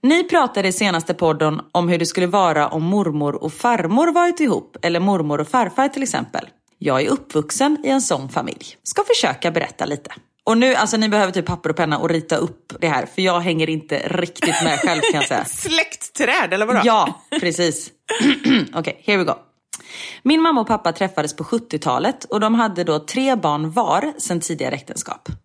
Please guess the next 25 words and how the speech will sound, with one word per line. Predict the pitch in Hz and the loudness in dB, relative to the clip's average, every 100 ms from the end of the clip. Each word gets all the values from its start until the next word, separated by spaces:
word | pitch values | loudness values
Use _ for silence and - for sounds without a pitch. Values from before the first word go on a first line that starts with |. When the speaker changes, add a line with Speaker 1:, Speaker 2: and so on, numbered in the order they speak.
| _ - - | _ -16 -2
Speaker 1:
När | 220 | 2
de | 262 320 | 2 2
flyttade | 330 302 262 247 | 0 0 0 0
ihop | 233 370 - - | 2 0 0 -2
med | 262 - | 0 2
alla | 202 165 | 0 0
dessa | 170 160 | 0 -2
barn | 151 131 190 302 - | 0 0 0 -2 -6
så | - 277 | -4 0
bar | 233 170 160 | 2 2 2
det | |
sig | 165 196 | -2 -2
inte | 190 165 | -2 -2
bättre | 151 131 - 147 139 - | -4 -6 -6 -4 -4 -6
än | 151 | -6
att | 156 - | -6 -2
pappas | 285 294 - 294 415 - | -4 -4 -2 -2 0 -6
son | - - 147 170 269 - - | -4 -2 0 0 0 -4 -2
och | 196 | 2
mammas | 214 190 147 - | 2 2 -2 -4
ena | 208 170 147 | -4 -2 -2
dotter | 151 254 - - - 285 175 151 | 0 -2 -2 -10 0 2 2 -2
blev | 151 139 131 | -4 -4 -6
ett | - - | -10 -4
par. | - - - | 0 0 -2